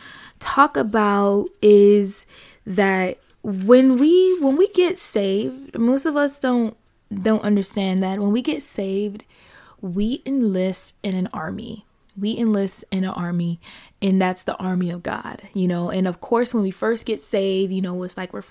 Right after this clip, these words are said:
we're, we're walking on the moon, we're floating, <laughs> you know, those first, I mean, ah, man, those first times when you, when you get saved, it's just like, you see the whole world differently, and God is just,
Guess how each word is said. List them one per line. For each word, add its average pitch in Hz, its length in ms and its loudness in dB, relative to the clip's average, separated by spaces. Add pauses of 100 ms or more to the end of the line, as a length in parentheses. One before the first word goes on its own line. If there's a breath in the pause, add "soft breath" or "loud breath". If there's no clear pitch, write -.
(200)
we're, - 220 -12 (560 loud breath)
we're 208 140 2
walking 196 420 -2
on 202 180 -2
the 185 100 -2
moon, 220 540 0
we're 185 140 -4
floating, 226 920 2
<laughs> - 80 -20
you 233 460 4
know, 208 320 2
those 190 300 -4
first, 320 340 -6
I 220 60 -2
mean, 190 380 -10 (420)
ah, 214 200 -2
man, 196 280 -4
those 196 180 -8
first 220 300 -8
times 190 300 -6
when 185 120 -4
you, 185 220 -4
when 185 180 -2
you 180 60 -6
get 175 240 -6
saved, 180 340 -4
it's 180 140 -8
just 185 240 -10
like, 196 240 -12 (760 loud breath)
you 254 100 -2
see 311 180 2
the 269 160 4
whole 240 320 4
world 202 380 0
differently, 185 500 -8
and 185 160 -8
God 185 240 -6
is 180 120 -6
just, - 440 -8